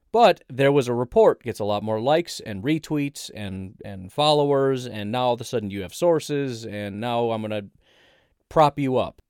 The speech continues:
Something else that would be kinda cool to go along with this website idea, or whatever it is idea that,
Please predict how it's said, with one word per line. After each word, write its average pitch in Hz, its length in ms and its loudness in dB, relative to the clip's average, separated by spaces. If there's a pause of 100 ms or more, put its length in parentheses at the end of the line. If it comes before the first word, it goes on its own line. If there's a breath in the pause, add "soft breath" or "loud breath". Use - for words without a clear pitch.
Something 180 340 0
else 123 460 0
that 131 140 0
would 135 100 -2
be 127 100 -4
kinda 139 260 -4
cool 147 460 -4 (220)
to - 100 -8
go 135 160 2
along 127 260 2
with 123 140 -2
this 110 140 -4
website 120 420 0
idea, 135 440 -2 (440)
or 107 100 -10
whatever 117 380 -2
it 120 60 -4
is 123 140 -2
idea 120 480 -2
that, 107 180 -4